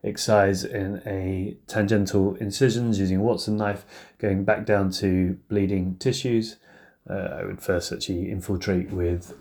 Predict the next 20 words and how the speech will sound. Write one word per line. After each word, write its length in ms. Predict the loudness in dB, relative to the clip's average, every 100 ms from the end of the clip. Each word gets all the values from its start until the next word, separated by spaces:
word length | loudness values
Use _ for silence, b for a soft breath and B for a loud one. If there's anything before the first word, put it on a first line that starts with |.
| -8
um, 640 | -2 2 2 2 0 -2 -6 -20 -20 _ -4
adrenaline, 540 | -2 2 2 2 -2
one 480 | -2 0 2 2 0
in 320 | -4 -6 -6 -6
a 80 | -4
million, 560 | 0 4 4 2 -2 b b b b b _ -2
um, 760 | 2 6 4 2 0 -2 -6 -14 _ -20 _ _ _ _ _ _ -20 _ _ _ -16 -14 -6
and, 560 | 2 4 4 2 0 -4 -12 _ _ -10
uh, 500 | -6 -4 -4 -6 -10 -14
working 760 | -4 0 4 4 4 4 4
on 420 | 4 4 4 4 0 B B -2
the 320 | 4 6 4
important 400 | 2 0 0 0
sites 340 | -2 2 2 0
of 80 | -4
flexure 300 | -2 -2 -4
or 440 | 2 4 4 2
lines 760 | 4 6 6 4 4 2 -2 -4
as 280 | -4 -4
the 120 | -6